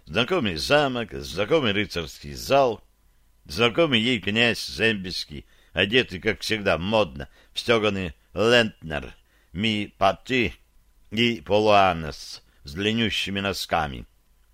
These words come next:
Ян Зембицкий, которого называли образцом и зеркалом рыцарства,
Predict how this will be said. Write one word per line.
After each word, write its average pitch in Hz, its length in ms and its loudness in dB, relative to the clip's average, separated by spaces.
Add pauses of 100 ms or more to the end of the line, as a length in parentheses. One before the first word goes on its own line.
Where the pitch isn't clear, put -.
(360)
Ян 113 220 4
Зембицкий, 107 640 -2
которого 98 440 -2
называли 98 640 0 (260)
образцом 92 600 -2
и - 20 -4
зеркалом 95 520 -2
рыцарства, 95 800 -4